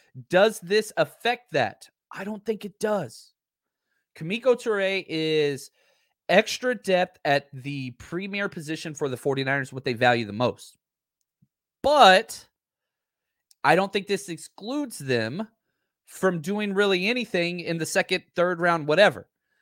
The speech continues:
Uh, Coach Cruz says this, "Makes it easier to go wide receiver at sixty-one." Maybe it does. And this is what, what's the forty-niners entire mentality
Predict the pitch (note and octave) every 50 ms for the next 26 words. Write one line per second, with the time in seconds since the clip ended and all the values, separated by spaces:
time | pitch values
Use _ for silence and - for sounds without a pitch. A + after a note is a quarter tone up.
0 | _ _ - C3 C#3 C#3 C#3 C3+ C3 B2+ - - F#3+ F3 - - - A3+ A3+ E3+
1 | - - D#3+ C#3 C#3+ F3 D3 - D3 D#3 E3 - - - - F3 F#3 A3+ B3+ C4
2 | C4 A3 F#3 D3+ A#2+ G2+ - - - - D3 C#3+ D#3+ D3 C#3 C#3+ C#3 B2+ B2 A#2+
3 | - - C3 A2+ G#2 G2 F#2 - G#2+ - - C3+ C3+ - C3 A#2 G#2+ G#2+ G#2+ A#2+
4 | D#3+ A#3 C4 E4 F4 F4+ C4 - A3 G#3+ A#3+ D4+ - - - - _ _ _ _
5 | _ _ _ _ _ _ - F3+ G3 G3 E3+ - A3 B3 C4 - D#4+ D#4+ - D#4+
6 | D#4 C4+ - F#3 F3+ A3 B3+ - - - G4+ G4+ - - D4+ D4+ D4 D4 C#4 A#3+
7 | A3+ A3 G#3 G3 F3+ - D3 C3 - F3+ F3 E3+ E3 D3+ B2+ A2+ - G3 G#3+ A3+
8 | A3 F#3 D3 C3 B2 A#2 -